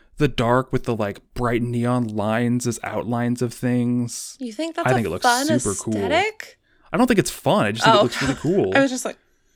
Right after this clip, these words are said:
Speaker 1: Did I say fun?
Speaker 2: That's how I interpreted it.
Speaker 1: Oh, okay. No, fun is not the word I would use.
Speaker 2: Oh.
Speaker 1: It looks awesome. And that's, if you're gonna try to do Tomorrowland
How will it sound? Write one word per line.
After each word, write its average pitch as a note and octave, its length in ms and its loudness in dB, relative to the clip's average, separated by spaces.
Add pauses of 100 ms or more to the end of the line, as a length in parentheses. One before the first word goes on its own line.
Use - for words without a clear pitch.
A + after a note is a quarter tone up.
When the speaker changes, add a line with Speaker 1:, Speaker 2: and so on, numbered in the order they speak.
(380)
Speaker 1:
Did A2 60 -2
I C3 40 0
say C3+ 220 0
fun? D#3+ 560 -2 (400)
Speaker 2:
That's G#3+ 260 -2
how - 120 -4
I F3 100 -4
interpreted F#3+ 640 -6
it. G#3 280 -6 (220)
Speaker 1:
Oh, F2+ 200 -2
okay. E2+ 360 -10 (640)
No, G#2+ 260 -4
fun D3+ 320 2
is G#2+ 120 -4
not A2 160 -2
the G#2+ 80 -4
word F#2+ 180 -4
I E2 40 -12
would D#2+ 140 -12
use. E2 500 -10 (460)
Speaker 2:
Oh. G#3 120 -18 (260)
Speaker 1:
It A2+ 80 -8
looks - 180 -8
awesome. E2+ 440 -12
And C3 180 0
that's, C#3 300 0
if C#3+ 160 -4
you're D3+ 80 0
gonna D#3 300 -2 (100)
try B2+ 260 -4
to C3+ 100 -4
do A2+ 500 -2
Tomorrowland G2+ 1000 -6